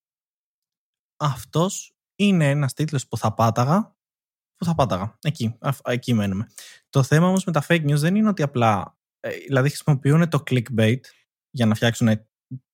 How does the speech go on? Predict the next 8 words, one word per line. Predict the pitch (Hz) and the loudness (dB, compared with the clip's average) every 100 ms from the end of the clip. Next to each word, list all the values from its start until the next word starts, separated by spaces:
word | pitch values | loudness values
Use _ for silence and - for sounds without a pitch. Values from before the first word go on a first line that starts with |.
| _ _ _ | _ _ _
σαν | - 127 | -2 0
τους | 107 | 0
τίτλους | - 113 110 | -2 -4 -4
που | - | -2
μόλις | 113 | -2
περιέγραψες, | - 107 107 104 104 - 143 - _ _ _ _ | 0 0 0 0 -4 -8 -10 -12 _ _ _ _
αλλά | 143 135 123 | -2 0 0
μέσα | 120 127 131 - 165 202 | 2 0 -2 -4 -6 -6